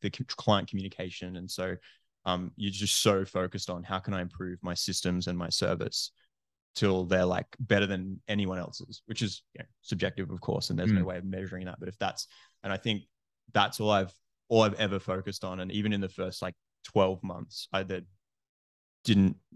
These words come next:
Speaker 1: did zero marketing, didn't ask for referrals, which was stupid, by the way, if anyone's listening, ask for referrals straight. Like,
Speaker 2: <laughs> Yeah,
Speaker 1: that's
Speaker 2: yeah.
Speaker 1: really important. And I definitely,
Speaker 2: Have
Speaker 1: like,
Speaker 2: a way of formalizing
Speaker 1: yeah,
Speaker 2: your
Speaker 1: so
Speaker 2: referral
Speaker 1: dumb,
Speaker 2: ask.
Speaker 1: so dumb. But,
Speaker 2: Your
Speaker 1: like, for twelve
Speaker 2: referral
Speaker 1: months, it
Speaker 2: requests.
Speaker 1: just, it wasn't on my, wa-,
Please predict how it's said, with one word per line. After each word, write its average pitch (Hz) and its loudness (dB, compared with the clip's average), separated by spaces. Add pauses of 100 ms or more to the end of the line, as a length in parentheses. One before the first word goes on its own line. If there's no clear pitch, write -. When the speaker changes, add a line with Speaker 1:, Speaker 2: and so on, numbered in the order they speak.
(180)
Speaker 1:
did 104 2
zero 113 8
marketing, 95 0
didn't 120 4
ask 101 0
for 113 -2
referrals, 95 -2
which - -6
was 104 -4
stupid, 95 -2
by 90 -2
the 87 -4
way, 92 -2
if 92 -8
anyone's 90 -6
listening, 90 -8
ask 98 -4
for 101 -6
referrals 90 -6
straight. - -8
Like, - 6
Speaker 2:
<laughs> - -2
Yeah, 127 8
Speaker 1:
that's 123 6
Speaker 2:
yeah. 123 2
Speaker 1:
really 120 6
important. 107 4
And 117 4
I 107 4
definitely, - -2
Speaker 2:
Have 147 8
Speaker 1:
like, 139 6
Speaker 2:
a - 4
way 143 8
of 131 4
formalizing 117 8
Speaker 1:
yeah, 110 8
Speaker 2:
your 107 8
Speaker 1:
so 113 6
Speaker 2:
referral 107 6
Speaker 1:
dumb, 104 4
Speaker 2:
ask. 98 -4
Speaker 1:
so - 0
dumb. 110 2
But, 135 2
Speaker 2:
Your 127 4
Speaker 1:
like, 143 2
for 127 6
twelve 117 6
Speaker 2:
referral 113 6
Speaker 1:
months, 110 2
it 110 6
Speaker 2:
requests. 98 4
Speaker 1:
just, - -6 (280)
it - -2
wasn't 123 4
on 120 2
my, 104 0 (340)
wa-, 127 0